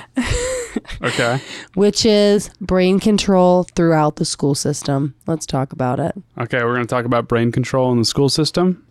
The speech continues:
Speaker 1: Yeah. Because I am a teacher, and I just realized that I have been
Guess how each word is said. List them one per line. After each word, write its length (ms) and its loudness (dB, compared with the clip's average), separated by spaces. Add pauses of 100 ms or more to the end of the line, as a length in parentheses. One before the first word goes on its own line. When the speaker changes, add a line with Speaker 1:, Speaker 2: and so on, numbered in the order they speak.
Speaker 1:
Yeah. 320 0 (1000)
Because 640 0 (160)
I 560 0
am 100 0
a 60 0
teacher, 540 -2
and 140 0
I 220 0
just 280 -2
realized 580 2 (220)
that 220 0
I 160 4
have 200 2
been 340 0